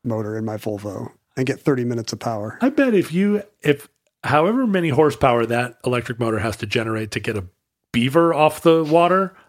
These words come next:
Speaker 2: I bet it would make your car pretty fast.
Speaker 1: Zero to sixty and, like, zero to sixty feet,
Speaker 2: <laughs>
Speaker 1: like,
Speaker 2: In,
Speaker 1: in the
Speaker 2: in
Speaker 1: air.
Speaker 2: one second.
Speaker 1: Josh, uh, also pointed out, in the very same episode, we mentioned, um,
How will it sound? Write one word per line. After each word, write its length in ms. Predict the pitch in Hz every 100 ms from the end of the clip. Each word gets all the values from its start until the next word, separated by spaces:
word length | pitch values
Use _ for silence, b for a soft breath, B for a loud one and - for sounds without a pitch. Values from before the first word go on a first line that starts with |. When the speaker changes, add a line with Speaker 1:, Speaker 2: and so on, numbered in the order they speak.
| b _
Speaker 2:
I 20 |
bet 160 | 139 202
it 40 | 165
would 100 | 135
make 180 | 135
your 120 | 135 113
car 200 | 135 104
pretty 460 | - 160 143 120
fast. 560 | 98 110 85 85 - - _ b b
Speaker 1:
Zero 160 | 180 202
to 60 |
sixty 520 | 208 190 - 180 165 160
and, 340 | 165 165 160
like, 180 | 156 151
zero 220 | 135 180
to 60 | 170
sixty 320 | - 175 170
feet, 480 | 151 170 151 123 -
Speaker 2:
<laughs> 0 |
Speaker 1:
like, 160 | 160 - - 254
Speaker 2:
In, 280 | 170 147
Speaker 1:
in 180 | 156 180
the 140 | 202 190
Speaker 2:
in 60 |
Speaker 1:
air. 260 | 170 147 151
Speaker 2:
one 360 | 135 165 165
second. 540 | 165 165 139 104 101 - _
Speaker 1:
Josh, 320 | - 220 190 -
uh, 180 | 165 151
also 360 | 170 214 202 170
pointed 340 | 170 156 139
out, 120 | 127
in 80 | 151
the 60 | 160
very 200 | 185 196
same 240 | 170 147
episode, 380 | 160 170 156 135
we 100 | 135
mentioned, 640 | 139 143 - 131 127 123
um, 460 | 135 123 113 110